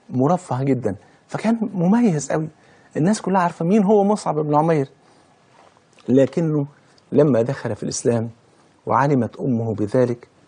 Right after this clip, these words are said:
حبسته، وكانت عايزة تعذبه، لكنها يعني ترددت في هذا الأمر، وفضلت حبساه لحد ما ربنا يسر له وقدر يهرب.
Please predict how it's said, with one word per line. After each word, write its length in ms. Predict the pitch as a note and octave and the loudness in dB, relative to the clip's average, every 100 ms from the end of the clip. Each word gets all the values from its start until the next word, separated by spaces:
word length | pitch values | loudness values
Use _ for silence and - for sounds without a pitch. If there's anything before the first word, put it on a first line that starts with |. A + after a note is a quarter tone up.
| _ | _
حبسته، 580 | - C3 A#2+ D3+ C#3+ A2+ - _ _ _ _ _ _ _ - | -6 -6 -4 -6 -8 -12 -20 _ _ _ _ _ _ _ -8
وكانت 480 | A#2 C#3 F3 D#3 C#3+ | -4 0 2 2 -2
عايزة 480 | C#3 D3+ B2+ C3 - - _ _ _ _ | -2 0 0 -2 -2 -12 _ _ _ _
تعذبه، 500 | C#3+ - A#2+ D3 A#2 A2 - _ _ _ _ - | -4 -2 0 0 0 -6 -20 _ _ _ _ -2
لكنها 520 | C#3+ C#3+ C#3+ D#3 D3 C#3+ - | 0 2 2 2 -2 -6 -10
يعني 340 | D#3+ D3 C#3 F#3 - | -8 -6 -6 -8 -4
ترددت 520 | D3 B2+ B2 C3+ G#2+ | 2 2 4 0 0
في 120 | - B2 | -4 -4
هذا 220 | A2+ A#2+ | -2 -4
الأمر، 260 | G2 F#2 - _ _ _ _ _ - | -6 -8 -16 _ _ _ _ _ -8
وفضلت 520 | C#3 - E3+ C#3 B2+ - | -4 0 2 4 2 2
حبساه 560 | C3 - - D3+ C#3+ D3 _ | -6 -4 -4 -4 -4 -8 _
لحد 340 | - F3 D3+ C3 | -4 -4 0 0
ما 160 | B2+ | 2
ربنا 320 | A#2+ A#2+ D3 | 2 4 4
يسر 240 | A2+ - C#3+ | 4 0 0
له 140 | B2 | 0
وقدر 280 | A#2 C3 A#2 | 2 4 6
يهرب. 300 | B2 G#2+ | 4 2